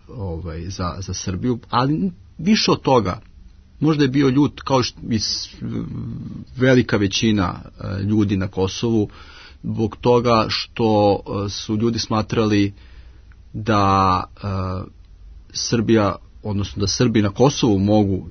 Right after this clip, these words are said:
i da, da se odupru, da je vojska dobro stoji na terenu, da,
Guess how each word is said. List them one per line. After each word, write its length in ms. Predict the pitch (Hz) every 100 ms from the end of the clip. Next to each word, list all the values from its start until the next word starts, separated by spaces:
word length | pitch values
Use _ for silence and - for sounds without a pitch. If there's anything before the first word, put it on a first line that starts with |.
| 98
i 140 | 101
da, 220 | 98 104 107
da 180 | 101 95
se 160 | -
odupru, 380 | 95 92 95 95
da 120 | 90
je 80 | 92
vojska 400 | 98 113 - 104
dobro 280 | 110 107 107
stoji 340 | - 113 101
na 100 | 98
terenu, 520 | 95 101 92 92 92 -
da, 600 | 95 90 87 87 85